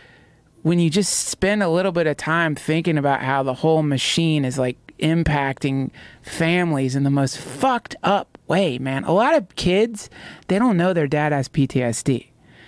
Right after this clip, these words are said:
You know, like, they don't even know why their dad is drinking so much or is acting angry or unpredictable or seems fucked up. They don't even know it. They just think that's how dad is. And then they, like, develop,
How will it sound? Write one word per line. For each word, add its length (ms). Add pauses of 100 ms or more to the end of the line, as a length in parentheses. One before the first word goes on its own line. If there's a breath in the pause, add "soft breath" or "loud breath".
(300 loud breath)
You 80
know, 260
like, 140
they 120
don't 100
even 280
know 380
why 240
their 220
dad 600 (160)
is 600
drinking 460
so 200
much 420
or 120
is 100
acting 720 (440 loud breath)
angry 680
or 160
unpredictable 1040
or 120
seems 340
fucked 360
up. 320 (220 loud breath)
They 80
don't 120
even 200
know 220
it. 120 (280 loud breath)
They 100
just 160
think 180
that's 220
how 160
dad 380
is. 340 (220 loud breath)
And 160
then 160
they, 180
like, 240
develop, 540